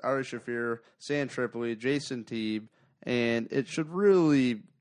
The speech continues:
it, it should really be a kick-ass time if you check out their podcast.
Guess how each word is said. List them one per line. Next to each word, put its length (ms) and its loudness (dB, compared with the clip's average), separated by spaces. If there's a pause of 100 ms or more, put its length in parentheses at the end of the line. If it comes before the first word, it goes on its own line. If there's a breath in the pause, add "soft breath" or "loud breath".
(200)
it, 160 -2
it 140 0
should 160 -10
really 320 0
be 340 -4
a 140 -6
kick-ass 540 -4
time 240 -4
if 80 -14
you 80 -8
check 180 -4
out 160 -2
their 100 -6
podcast. 680 -6